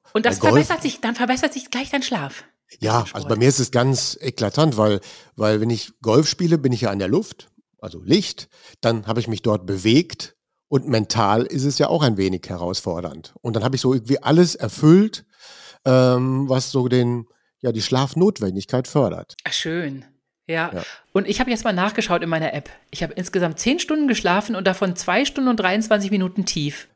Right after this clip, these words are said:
Speaker 2: Wir haben so viele Fragen dazu erhalten, wie kann man denn eigentlich diesen Tiefschlaf messen? Ne, du hast jetzt gerade direkt auf deine Uhr geschaut und da gab's Fragen, mit welcher Uhr, äh,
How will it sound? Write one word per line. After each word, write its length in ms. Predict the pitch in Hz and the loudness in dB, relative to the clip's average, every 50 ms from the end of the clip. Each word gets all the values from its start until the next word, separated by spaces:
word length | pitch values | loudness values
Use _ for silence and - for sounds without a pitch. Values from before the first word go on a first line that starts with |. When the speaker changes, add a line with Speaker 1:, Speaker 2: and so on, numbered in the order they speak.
| _ _ _ | _ _ _
Speaker 2:
Wir 140 | - 107 95 | -8 -4 0
haben 160 | 120 135 135 | 0 2 4
so 140 | 117 175 175 | 4 4 4
viele 180 | - 196 165 - | 4 2 0 2
Fragen 300 | - 120 131 165 175 165 | 2 2 2 4 4 2
dazu 200 | 143 - - 135 | 2 2 2 0
erhalten, 480 | 120 101 107 120 147 143 147 117 107 113 | 2 2 2 2 0 0 -2 -4 -4 -6
wie 80 | 135 131 | -6 -6
kann 200 | - - - 175 | -4 -2 0 2
man 140 | 180 170 | 2 4
denn 140 | 147 - 117 | 4 2 0
eigentlich 260 | 113 113 127 135 117 | 0 -2 -2 -2 -2
diesen 240 | - 131 110 113 110 | -2 -2 -2 -2 -4
Tiefschlaf 560 | - - 151 156 - - - 117 101 98 - | -4 -4 -4 -4 -2 -2 0 0 0 0 0
messen? 380 | 123 135 147 - - - - - _ - | 2 2 2 2 0 -4 -8 -12 _ -6
Ne, 140 | - 139 143 | -4 -2 -2
du 100 | 110 110 | 0 2
hast 120 | 117 123 - | 0 0 0
jetzt 160 | 113 - - | -2 -4 -2
gerade 260 | 104 107 117 110 107 | -2 0 0 0 0
direkt 540 | 104 107 92 123 143 - - - - - _ _ _ _ _ _ _ _ | 0 0 2 2 0 0 -4 -14 -16 -16 _ _ _ _ _ _ _ _
auf 200 | - 117 104 - | -8 -8 -8 -8
deine 320 | _ 117 110 101 101 101 | _ -4 -2 -2 -2 -2
Uhr 200 | 104 120 135 156 | 2 2 2 2
geschaut 460 | 151 151 - 160 156 160 175 175 - - _ - - - - - - - - _ | 2 2 2 4 4 4 4 4 0 -6 _ -20 -20 -20 -20 -20 -20 -20 -8 _
und 260 | - 131 135 131 123 135 | 2 4 4 4 4 4
da 80 | 127 | 2
gab's 300 | 127 135 131 - - - | 4 4 2 0 -2 -4
Fragen, 320 | - 110 110 113 104 107 117 | -2 0 0 0 2 2 2
mit 160 | 123 113 107 | 2 2 2
welcher 340 | 110 107 110 - 123 113 104 | 2 2 2 2 2 2 2
Uhr, 360 | 107 104 104 98 98 104 - _ - - _ _ | 2 2 2 2 0 0 -4 _ -20 -20 _ _
äh, 220 | - 117 113 110 | -2 0 2 2